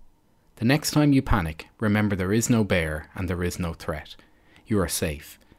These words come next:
It is only your thoughts racing, and they cannot harm you.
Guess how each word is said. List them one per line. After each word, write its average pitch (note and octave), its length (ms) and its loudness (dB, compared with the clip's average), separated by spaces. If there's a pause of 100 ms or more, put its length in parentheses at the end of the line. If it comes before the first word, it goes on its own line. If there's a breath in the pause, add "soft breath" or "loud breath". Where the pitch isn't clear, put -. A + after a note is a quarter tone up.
(340 soft breath)
It A#2 160 0
is G#2+ 140 4
only A#2 260 4
your G#2+ 140 2
thoughts G#2+ 420 -2
racing, D#2+ 560 -4
and F2 140 -6
they F2+ 40 -2
cannot F2 360 -4
harm E2+ 260 -4
you. C#2+ 160 -12